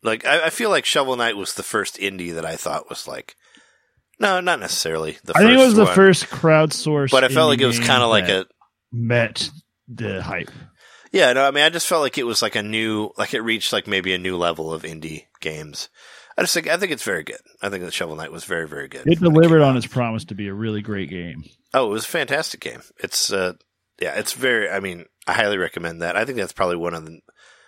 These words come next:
Speaker 1: one of the number one indie games for its time, for sure, in my opinion. But yeah, I just, I just, I'm happy. I'd like to see more stuff from Yacht Club games, so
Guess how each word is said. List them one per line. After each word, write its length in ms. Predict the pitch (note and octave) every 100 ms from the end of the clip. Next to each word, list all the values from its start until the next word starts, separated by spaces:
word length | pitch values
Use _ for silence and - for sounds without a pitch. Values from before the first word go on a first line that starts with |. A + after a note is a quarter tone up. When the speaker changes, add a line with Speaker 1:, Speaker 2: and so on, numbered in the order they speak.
| _
Speaker 1:
one 180 | F#3+ F3+
of 60 |
the 60 | B2
number 280 | A2 G2 F#2+
one 300 | F#2 E2+ F2 _
indie 240 | G2 F2+ D#2+
games 560 | E2 D#2+ D2+ - - _ _
for 160 | - E2+
its 160 | D2
time, 260 | - E2 D2
for 120 | -
sure, 280 | - C#2+ - _ _ _ - - _ _ _ _ _ _ _
in 60 | G2+
my 100 | F2
opinion. 320 | D#2 D#2 D#2 - _ _
But 180 | E2 - _ _ _
yeah, 180 | G#2 G2+
I 40 |
just, 160 | A#2+ B2+
I 120 | D3
just, 140 | D3+ -
I'm 220 | E3 D3+
happy. 320 | E3+ D#3+ C#3+
I'd 100 | C3+
like 160 | C3+ C#3
to 60 | -
see 140 | A2+
more 160 | F#2 E2+
stuff 240 | - E2+
from 140 | F#2+ D#2
Yacht 160 | D2+
Club 180 | - C2+
games, 260 | D2 B1 -
so 180 | -